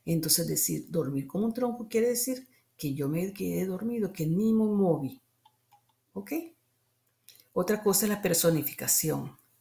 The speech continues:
que es cuando le damos, este, rasgos personales de, de una persona a ni-, a, o a cosas que no tienen vida. Ejemplo, el sol fulminó con la mirada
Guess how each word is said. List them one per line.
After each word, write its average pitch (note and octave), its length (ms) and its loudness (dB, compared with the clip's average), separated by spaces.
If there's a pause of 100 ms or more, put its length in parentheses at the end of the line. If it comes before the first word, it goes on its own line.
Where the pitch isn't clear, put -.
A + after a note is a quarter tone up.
(680)
que E3 80 -4
es D#3+ 60 -6
cuando F#3+ 260 4
le F3+ 140 6
damos, F#3+ 460 6
este, F3 300 0
rasgos F3 540 2
personales G3+ 760 0
de, - 160 -2
de D3+ 160 -2
una F3+ 180 2
persona G#3+ 540 2
a F3+ 100 0
ni-, E3+ 240 -2
a, E3+ 120 0
o D#3+ 380 2
a E3 140 -8
cosas - 460 -2
que E3+ 100 -6
no D#3 240 -4
tienen D#3 300 -2
vida. A#2+ 260 -8 (720)
Ejemplo, C#3 640 0
el E3 160 6
sol F#3 240 6
fulminó F3+ 840 6 (380)
con F3 180 2
la D#3+ 80 6
mirada C#3+ 540 -2